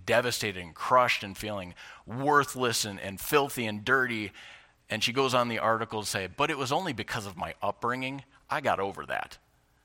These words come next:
Like, wow. Okay. So you were given the truth at a young age. All those things kicked in, but basically you just kept after that sad, selfish lifestyle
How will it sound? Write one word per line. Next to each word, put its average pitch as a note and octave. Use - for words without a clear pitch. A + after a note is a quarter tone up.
Like, -
wow. F#2
Okay. G2
So A2+
you A2
were A2
given A#2+
the B2
truth B2
at A2
a A2
young A2
age. A#2
All A#2
those A#2+
things A2+
kicked -
in, A2+
but F#2+
basically G#2+
you G2
just -
kept A#2+
after G#2+
that F#2+
sad, A#2
selfish A2
lifestyle F#2